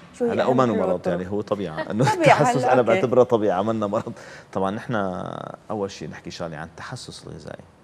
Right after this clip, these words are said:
Speaker 1: تمام.
Speaker 2: أو التحسس الغذائي نحن في، في كتير أطفال بيعانوا منه، مشان هيك نحن وقت بندخل تغذية بنكون عم ندخل بهدوء وبمراقبة، بنراقب هالطفل. إذا في أكلة معينة، سين بالأكلات عملت له حساسية،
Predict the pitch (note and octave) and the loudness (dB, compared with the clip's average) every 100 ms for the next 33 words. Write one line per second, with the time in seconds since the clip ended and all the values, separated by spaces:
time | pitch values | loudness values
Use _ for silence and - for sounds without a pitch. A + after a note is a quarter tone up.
0 | - F#3 D#3 - - - F2+ B2+ D#3+ D#3 | -10 -8 -8 -12 -14 -8 -6 -6 -6 -4
1 | C3 A#2+ - B2+ C#3 C3 - - - C3 | -2 0 -2 -4 -8 -10 -12 -14 -12 -6
2 | - E3 - - F#2 D#2+ D2+ D#2 D#2+ D#2+ | 0 0 -2 -2 -4 -2 -8 -8 -8 -10
3 | F2+ - C#3+ C3 A#2+ G#2 F#2+ - G2 B2+ | -10 -8 -8 -8 -6 -4 -2 -4 -4 -4
4 | - G#2 F2+ E2 F2 G2 - - - - | -4 -6 -6 -6 -8 -10 -14 -20 -20 -20
5 | - - - B2 G#2 G#2 A#2+ - G2+ F2 | -18 -14 -8 -4 -4 -4 -4 -4 -8 -6
6 | F2 F2 F2 - - - D#2+ - F2 F2 | -8 -8 -10 -12 -20 -16 -12 -8 -6 -4
7 | F#2 - D#2+ F2 G2 E3+ - G#3+ G3 F#2+ | -4 -4 -8 -8 -10 -12 -14 -4 2 2
8 | F2 E2+ - - F2+ - - - - F#2+ | 2 -6 -12 -16 -16 -20 -20 -18 -8 -8
9 | F#2 B2+ A#2+ - E2+ E2 F2 E2 E2 - | -6 -4 -4 -4 -8 -8 -8 -10 -12 -12
10 | G#2+ G2 F2 - E2 C#2+ C#2 F#2+ A2+ - | -8 -8 -8 -10 -8 -8 -8 -10 -8 -8
11 | - - E2+ - - | -10 -12 -14 -12 -14